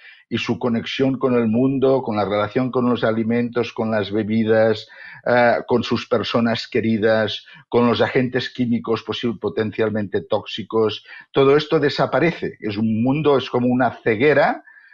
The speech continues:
eh, que no se, las personas no se dan cuenta hasta que realmente lo sufren, hasta que lo padecen, ¿no? Por eso esperamos que estos nuevos fármacos finalmente se aprueben. En cuanto a la relación con la covid,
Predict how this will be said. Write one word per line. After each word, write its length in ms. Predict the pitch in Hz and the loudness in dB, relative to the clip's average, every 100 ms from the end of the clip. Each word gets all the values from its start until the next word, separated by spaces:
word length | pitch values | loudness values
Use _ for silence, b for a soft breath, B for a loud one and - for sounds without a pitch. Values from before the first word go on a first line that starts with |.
| B - | B -2
eh, 240 | 123 117 | -2 0
que 280 | 135 127 - 123 | 2 2 2 -4
no 380 | 127 127 139 | -2 2 2
se, 240 | 151 - 120 | 0 -2 -2
las 160 | 117 | -2
personas 320 | - 110 143 156 | -2 -2 -2 -2
no 80 | |
se 160 | 151 147 | -2 0
dan 220 | 135 127 | 0 0
cuenta 340 | 139 139 139 143 | 0 0 2 0
hasta 260 | - 123 | 0 -4
que 120 | - | -2
realmente 600 | 113 120 113 117 131 127 | 0 2 2 2 0 0
lo 140 | 139 117 | 0 0
sufren, 560 | - 120 - 78 69 - _ _ _ _ | -2 -4 -4 -10 -12 -18 _ _ _ _
hasta 300 | - - 101 | -12 -6 -4
que 100 | - | 0
lo 160 | 101 - | -2 -2
padecen, 440 | 90 76 - - | -4 -6 -12 -20
¿no? 260 | - 226 254 _ _ _ _ _ _ _ | -14 -14 -14 _ _ _ _ _ _ _
Por 140 | - 117 | -4 -2
eso 180 | 123 127 | 0 -2
esperamos 520 | - 120 113 135 - B B B | 0 0 2 0 -4 B B B
que 120 | - 117 | -2 -2
estos 320 | - 123 107 | 0 -2 2
nuevos 320 | 117 107 101 | 2 2 0
fármacos 600 | - 117 104 107 117 131 | 0 0 0 -4 -4 -4
finalmente 540 | 117 98 90 87 82 | -4 -4 -4 -8 -10
se 100 | 80 | -10
aprueben. 380 | 73 - - - - _ - B B B | -12 -12 -16 -16 -20 _ -18 B B B
En 80 | - | 0
cuanto 320 | 143 139 160 | 2 4 4
a 20 | 147 | 4
la 120 | 143 | 4
relación 520 | 139 143 - 175 190 | 2 -4 -2 -6 -4
con 160 | 175 170 | -4 -2
la 160 | 156 | -2
covid, 360 | 160 156 190 | 0 -2 -2